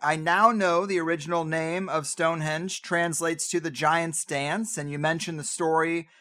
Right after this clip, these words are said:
of how it got there, relates to the giants building it to celebrate a great battle, but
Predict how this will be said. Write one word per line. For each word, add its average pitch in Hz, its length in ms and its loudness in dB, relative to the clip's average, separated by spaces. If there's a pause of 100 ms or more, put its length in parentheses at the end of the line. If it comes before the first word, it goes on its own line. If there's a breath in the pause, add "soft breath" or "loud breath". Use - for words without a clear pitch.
(160)
of 131 340 2
how 135 200 2
it 127 160 -8
got 233 360 2
there, 131 460 -6 (680)
relates 165 440 2
to 156 540 -2 (160)
the 131 140 -6
giants 165 500 2
building 190 460 4
it 175 100 -2
to 156 100 -6
celebrate 165 840 4
a 147 80 -4
great 156 360 0
battle, 220 400 0
but 170 220 2